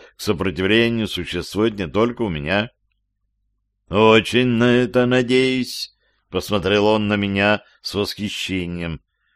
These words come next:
«Так, а теперь поспешим, так как проблемы уже миновали локализованную зону», прервал поток его хвалебных высказываний и первым указал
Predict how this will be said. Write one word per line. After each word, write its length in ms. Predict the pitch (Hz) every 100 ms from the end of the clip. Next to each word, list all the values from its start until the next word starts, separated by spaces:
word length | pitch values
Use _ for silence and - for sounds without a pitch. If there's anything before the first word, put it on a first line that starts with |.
| _ _ _ _ _ -
«Так, 400 | 123 113 82 -
а 80 | 92
теперь 300 | 143 170 180
поспешим, 880 | 165 - 143 - 170 160 85 55 -
так 180 | 120 113
как 180 | 120
проблемы 480 | - 104 104 123 120
уже 240 | 107 92 117
миновали 600 | 117 107 113 127 120 104 _ _ -
локализованную 960 | 98 113 120 117 123 127 123 120 120 107
зону», 500 | 82 110 123 104 - _ _ _
прервал 420 | - 104 107 110 101
поток 380 | 101 107 98
его 200 | 98 95
хвалебных 640 | 92 95 101 104 95 87 _ - -
высказываний 800 | 85 - 123 143 139 123 127 123
и 140 | 90 80
первым 500 | 127 147 143 143 123
указал 580 | 135 120 127 131 120